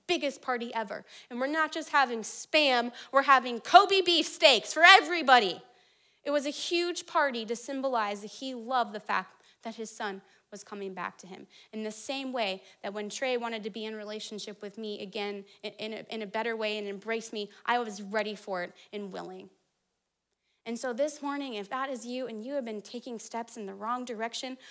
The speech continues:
whatever it is, no shame. You know what your thing is. You know where you're going. You know what small steps you have started to take. I encourage you to turn back around, because when you turn around,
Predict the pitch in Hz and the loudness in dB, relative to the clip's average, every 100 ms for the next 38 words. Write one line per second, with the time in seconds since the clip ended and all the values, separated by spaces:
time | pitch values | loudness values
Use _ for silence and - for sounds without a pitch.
0 | - 233 277 285 269 285 262 233 202 190 | -18 -4 -4 -2 -4 -2 -2 -2 -4 -6
1 | - _ _ 214 220 269 294 - 262 254 | -12 _ _ -10 -4 -4 -4 -6 -6 -8
2 | 190 - _ _ _ _ 226 285 277 302 | -10 -16 _ _ _ _ -6 -2 2 2
3 | 285 269 254 240 254 196 190 - 220 302 | 0 -4 -6 -8 -6 -8 -10 -12 -4 -2
4 | 269 285 277 247 247 220 220 190 180 _ | 0 0 -2 -2 -4 -4 -6 -6 -8 _
5 | _ _ _ _ 285 277 285 269 254 247 | _ _ _ _ -4 -2 0 0 -2 -6
6 | 233 220 220 196 - 220 202 190 196 196 | -6 -6 -8 -8 -8 -8 -8 -10 -10 -10
7 | 190 180 196 - 190 - _ _ _ _ | -12 -16 -16 -12 -12 -12 _ _ _ _
8 | _ _ _ 226 226 226 - 269 277 247 | _ _ _ -10 -10 -10 -12 -10 -8 -8
9 | 220 202 196 - _ - 226 - - 247 | -8 -8 -10 -18 _ -20 -14 -12 -10 -10
10 | 269 254 233 233 247 214 202 185 196 - | -8 -8 -8 -8 -10 -8 -8 -8 -12 -20
11 | - - 247 247 214 220 277 302 311 - | -20 -16 -10 -8 -8 -6 -4 -4 -4 -6
12 | 277 294 269 226 254 285 | -8 -6 -4 -4 -4 -6